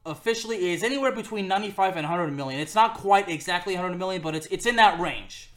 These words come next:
But <sighs> at this point, Mbappe to Real Madrid, the, I don't think there's any more hope. I mean, if I'm wrong, then of course I'll take responsibility. But now that Neymar is gone, and there's no, and Messi's not even there,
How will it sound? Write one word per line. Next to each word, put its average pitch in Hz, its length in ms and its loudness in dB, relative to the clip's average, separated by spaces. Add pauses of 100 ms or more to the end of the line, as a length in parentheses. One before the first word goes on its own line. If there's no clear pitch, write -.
(1000)
But 147 320 0 (460)
<sighs> - 1400 -16
at 185 160 4
this 196 180 2
point, 185 420 -2 (420)
Mbappe 190 440 4
to 185 80 2
Real 185 260 4
Madrid, 180 520 -2 (760)
the, 190 220 2 (200)
I 170 120 0
don't 185 180 2
think 185 140 0
there's 165 160 0
any 160 120 -2
more 139 200 -2
hope. 120 320 -12 (320)
I 156 60 -10
mean, 185 120 2
if 190 100 0
I'm 208 280 6
wrong, 202 340 8
then 185 100 0
of 160 140 -4
course 190 240 -2
I'll 165 100 -2
take 165 180 -4
responsibility. 185 960 -2 (280)
But 127 100 -16
now 175 120 -2
that 143 200 -4
Neymar 170 320 -2
is - 120 -8
gone, 202 440 -2 (720)
and 143 120 -10
there's 151 180 -4
no, 175 260 0
and 156 220 -2
Messi's 175 300 -4
not 196 140 0
even 147 200 -6
there, 202 360 -6